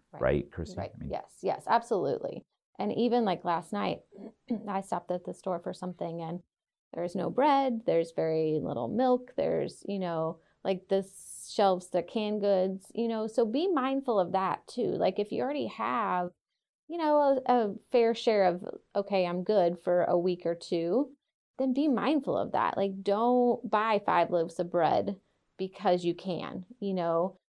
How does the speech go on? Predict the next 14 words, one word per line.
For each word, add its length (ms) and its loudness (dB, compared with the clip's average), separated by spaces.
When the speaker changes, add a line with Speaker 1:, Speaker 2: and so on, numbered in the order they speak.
Speaker 1:
Somebody 380 4
may 180 4
be 140 2
walking 480 2
in 200 -2
to 60 0
get 160 2
a 60 2
loaf 260 2
of 140 -2
bread 260 4
because 320 -2
that's 420 -2
the 160 0